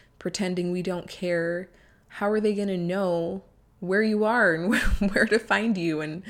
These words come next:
that you're on the same path together? So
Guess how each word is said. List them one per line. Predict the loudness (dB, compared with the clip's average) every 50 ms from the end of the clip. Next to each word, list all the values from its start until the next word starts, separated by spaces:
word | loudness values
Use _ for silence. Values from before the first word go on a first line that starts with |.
| -16 -16 -18 -18 -20 -20 -16 -8
that | -4 0 2 2 2 0 -2 -6 -10
you're | -8 -6 -4 -2 0 0 0 0 -2 -2
on | -4 -4
the | -4 -4
same | -4 -4 -4 -4 -4 -4
path | -6 -8 -8 -8 -8 -8 -10 -10
together? | -10 -8 -6 -6 -6 -6 -8 -12 -14 -14 -14 -16 _ _ _ _ _ _ _ -20 -20 -20 -20 -20 _ _ -10
So | -8 -2 0 2 2 2 2 0 -2 -4 -6